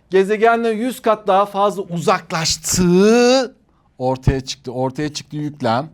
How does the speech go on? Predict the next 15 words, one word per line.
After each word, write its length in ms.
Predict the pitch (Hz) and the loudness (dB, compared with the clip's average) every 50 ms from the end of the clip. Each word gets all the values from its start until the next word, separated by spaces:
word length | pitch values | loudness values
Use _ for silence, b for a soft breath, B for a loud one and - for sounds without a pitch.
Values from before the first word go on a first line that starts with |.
| _ _ _ _ _ _ - - - | _ _ _ _ _ _ -20 -20 -14
Yükleme 440 | - 127 127 - - 139 147 143 135 | -12 -12 -10 -8 -6 -4 -2 2 2
bakmıyorum. 520 | 151 160 156 - 147 127 123 139 165 170 | 2 2 2 -2 -4 -2 -2 -2 -2 -4
Cümle 280 | 117 147 156 175 196 202 | -4 -4 -4 -2 -4 -4
içerisinde 520 | 202 208 202 190 196 202 202 202 202 202 B B B B B B B B | -2 -2 -2 -2 -2 -2 -2 -2 -2 -2 B B B B B B B B
fiilimsi, 600 | - - - 151 151 151 165 170 160 - - 220 | -12 -4 -2 0 0 2 2 0 0 -2 -2 -2
evet, 380 | 202 127 117 113 117 110 113 - | 0 0 0 0 0 0 -4 -6
fiilimsi 540 | - - 120 117 120 127 123 - - 165 170 | -8 -6 -4 -4 -2 -4 -4 -4 -2 2 2
var. 340 | 175 180 190 202 208 202 - b b b b b b b b - | 4 4 4 4 2 0 -4 b b b b b b b b -14
Bu 140 | 143 165 190 | -10 -10 -8
cümle 600 | 175 208 220 220 220 226 233 233 233 233 226 233 - | -4 -4 -2 0 2 2 4 4 4 2 0 -2 -8
bileşik 600 | - 117 117 139 143 156 156 151 - - - - | -14 -10 -6 -2 0 2 2 2 0 -6 -8 -10
cümledir. 580 | - - 110 98 95 92 87 - - - - - - - - _ _ _ _ _ b b b b b b b b b b b b b _ _ _ _ - | -12 -12 -12 -10 -12 -14 -14 -14 -14 -12 -10 -10 -10 -10 -12 _ _ _ _ _ b b b b b b b b b b b b b _ _ _ _ -4
Bence 420 | 147 160 190 208 190 226 247 240 | -2 -2 -2 0 2 4 4 4
anlaşıldı 560 | 214 220 220 226 220 226 - 240 240 220 269 | 4 4 2 0 -2 -2 -2 -2 -2 0 2
yahu. 640 | 269 247 233 233 233 220 202 208 226 240 247 240 | 2 4 4 4 4 2 2 2 2 2 2 0